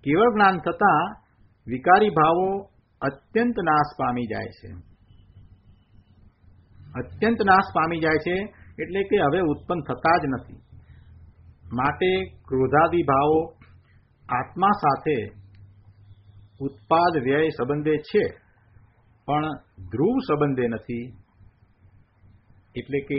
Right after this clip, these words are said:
કાયમ રહેવાવાળા સંબંધે નથી. એને ઉત્પાદ વ્યય સંબંધ છે, એ આત્મામાં ધ્રુવ સંબંધે નથી, આત્માના મૂળભૂત સ્વરૂપની અંદર એ નથી. માત્ર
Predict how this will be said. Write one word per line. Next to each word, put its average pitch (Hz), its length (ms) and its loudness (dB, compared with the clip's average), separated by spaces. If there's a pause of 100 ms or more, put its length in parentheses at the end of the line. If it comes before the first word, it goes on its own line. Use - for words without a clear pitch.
કાયમ 131 440 2
રહેવાવાળા 156 680 4
સંબંધે 123 400 -6
નથી. 127 340 -12 (880)
એને 135 220 -6 (140)
ઉત્પાદ 190 460 4
વ્યય 185 220 4
સંબંધ 143 380 -2
છે, - 160 -12 (1000)
એ 147 100 -2 (220)
આત્મામાં 147 680 0 (1300)
ધ્રુવ 147 360 0
સંબંધે 220 440 4
નથી, 175 340 -6 (720)
આત્માના 160 600 -2 (260)
મૂળભૂત 160 580 -4
સ્વરૂપની 208 560 0
અંદર 196 180 0
એ 185 120 2
નથી. 180 340 -8 (720)
માત્ર 151 340 0